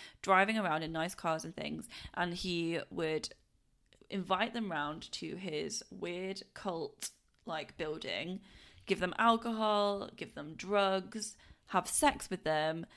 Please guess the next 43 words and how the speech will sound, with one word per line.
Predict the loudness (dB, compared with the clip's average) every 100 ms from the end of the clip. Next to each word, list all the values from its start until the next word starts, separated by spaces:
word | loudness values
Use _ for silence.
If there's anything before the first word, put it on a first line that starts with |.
| -8 -2
and | 2
then | 2
they'd | 2 0
get | -2
pregnant, | 2 2 2 -2 -8 -8 -12 -14 -10 -4
and | -2
then | -2
he'd | -6 -4
say, | 0 0
Right, | 4 4 4 0
so | -6 -2
you've | -2 -4 -6 -6
got | -6
to |
join | -2 -2 0
my | -2
church, | -6 -4 0 0 -2 -8 -8 _ -20 _ -4
Otherwise, | -2 0 0 0
I'm | -4
gonna | -8
kick | -4 -4 0
you |
out | 0 0
in |
the | -4
street. | -8 -6 -4 -4 -6 -18 _ 0
And | 2 2 0
what | -2
you've | 0
gotta | -2 0
do | 0
every | 0 0
day | -2 -2
is | 0
go | 0
out | 0 0
begging | -2 -4 -6
and | -6
make | -8 -8
money | -10 -10
for | -10
the | -12
church. | -8 -8 -8 -8 -10